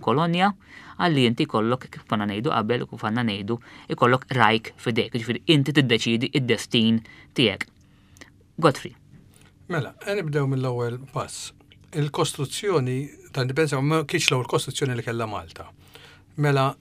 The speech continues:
Speaker 2: ehm, x'kien hemm differenza fil-Kostruzzjoni ta' l-indipendenza mill-Kostruzzjoni l-oħrajn? L-oħrajn kellhom l ħaġa komuni kollha, l-Kostruzzjoni tagħna ħaġa komuni. Huma ir-regoli, ipoġġu r-regoli tat-tmexxija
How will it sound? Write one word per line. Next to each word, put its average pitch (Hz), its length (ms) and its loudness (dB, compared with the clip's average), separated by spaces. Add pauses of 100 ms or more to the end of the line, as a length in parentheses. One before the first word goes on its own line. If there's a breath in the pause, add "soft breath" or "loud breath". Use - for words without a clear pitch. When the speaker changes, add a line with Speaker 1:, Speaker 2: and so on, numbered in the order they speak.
(120)
Speaker 2:
ehm, 123 400 0 (300)
x'kien 180 240 0
hemm 147 100 0
differenza 185 800 0 (260)
fil-Kostruzzjoni 151 640 0
ta' 117 180 0
l-indipendenza 143 800 -2
mill-Kostruzzjoni 131 640 -4
l-oħrajn? 101 480 -8 (720 soft breath)
L-oħrajn 165 580 6 (1000)
kellhom 160 400 4
l 220 160 0
ħaġa 151 240 2
komuni 147 320 2
kollha, 92 400 -6
l-Kostruzzjoni 131 640 -4
tagħna 117 220 -4
ħaġa 117 160 -8
komuni. 92 420 -12 (500 loud breath)
Huma 185 380 4 (100)
ir-regoli, 160 680 4 (1000)
ipoġġu 160 380 2 (100)
r-regoli 147 400 0
tat-tmexxija 160 800 -6